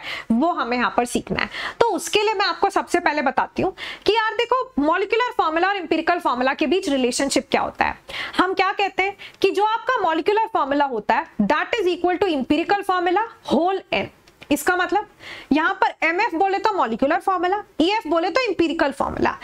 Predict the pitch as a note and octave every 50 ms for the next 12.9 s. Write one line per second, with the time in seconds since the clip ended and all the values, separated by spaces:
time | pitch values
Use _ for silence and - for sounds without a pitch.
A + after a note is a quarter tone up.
0 | - - - - - - A#3+ B3 E4 E4+ F#4 G#4 A#4+ B4+ A#4+ A#4 A4+ G#4+ E4+ F#4+
1 | F#4+ F#4+ G4 G4 - D#4 C#4+ B3+ D#4 E4+ F#4 G#4 G4+ A4 A4+ G#4 - F4+ D#4 C#4
2 | B3+ - C4 B3+ A#3+ B3 C#4+ D4+ - - - E4 G#4 G#4+ G#4+ - A#4+ B4 A4 F#4
3 | C#4+ C4 B3 D#4 C#4+ D4+ D4 B3 A#3 G#3+ - A3+ G#3 G3+ G#3+ B3+ A3+ G#3 F#3+ -
4 | _ _ _ _ _ - - - C#4 C#4+ G4+ A#4+ F#4+ A#3 - - _ _ _ _
5 | _ _ _ _ _ _ - - - - - - - - - - - - F4 E4
6 | D#4 C4+ - - C#4 C4 D4+ F#4 - - D4+ D4 C4 B3+ C4 B3+ C#4 C4 B3 A#3+
7 | - B3+ G#3+ G#3 G#3+ G#3 G#3 A3 A3 D4+ D4+ D#4+ D#4+ D4+ D#4+ - - - - _
8 | _ _ _ - - E4+ D#4 D4+ F#4+ G4+ G4 G4+ G4 F4+ - F#4+ F#4 F#4 - -
9 | _ - C#4+ D#4 - F#4+ F4 E4 F4 F4 E4 D#4+ D#4+ D#4+ F4 F#4+ A4+ B4+ B4 -
10 | - - - - D#4 D#4 D#4+ E4 F4+ G4 G4+ A4 G#4+ G#4+ G4+ A#4+ G#4+ - F4 D4+
11 | C#4 C#4 C#4+ C#4+ C#4 D4+ F4 F#4 - - D4 F#4 G#4 G4 - A4 G4 F4+ D#4 C#4+
12 | - D#4 D#4 D#4 C4 A#3+ A#3 - A#3+ A3+ G#3+ G#3 G3+ G3+ A#3 C4+ -